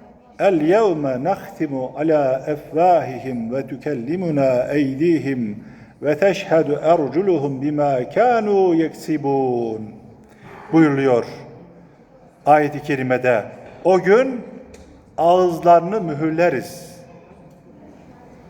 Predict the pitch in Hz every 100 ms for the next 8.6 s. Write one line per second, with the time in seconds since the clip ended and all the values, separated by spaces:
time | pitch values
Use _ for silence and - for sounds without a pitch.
0 | - - - - - - - - - -
1 | - - - 139 175 175 247 233 247 247
2 | - - - - 175 180 185 226 233 185
3 | 160 139 - 151 - - - - - -
4 | - 160 170 165 160 151 147 156 214 226
5 | - - - - - - 123 156 156 156
6 | 151 143 135 127 160 208 202 - - -
7 | - - - - 139 127 123 123 123 156
8 | 202 202 - 131 123 117